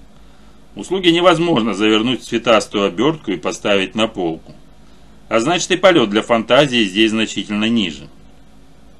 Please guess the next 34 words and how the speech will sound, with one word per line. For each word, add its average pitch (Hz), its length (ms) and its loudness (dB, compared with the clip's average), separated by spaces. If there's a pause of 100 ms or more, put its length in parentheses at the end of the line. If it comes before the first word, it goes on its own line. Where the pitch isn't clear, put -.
(300)
К - 140 -20
тому 135 240 0
же 170 80 0
целевая 127 440 2
аудитория 113 460 0
косметолога 104 880 -6
ограничена 120 640 -4
городом, 90 560 -4
в - 20 -20
котором 104 420 -6
он 98 120 -2
работает. 90 560 -6 (1040)
Процедуры 180 420 -2
нельзя 131 380 4
отгрузить 101 420 0
на 98 140 -4
склад, 104 440 0 (460)
отправить 185 380 -2
в - 20 -8
другую 110 320 0
страну 110 540 -2 (180)
или 180 180 -6
оказать 110 460 0
дистанционно. 104 840 -4 (760)
Они 113 180 -6
не 165 120 -2
продаются 160 480 0
в - 40 -14
супермаркете, 113 800 -2
где 98 200 -2
ежедневно 104 520 -4
ходят 101 400 -6
толпы 98 340 -4
людей. 95 460 -6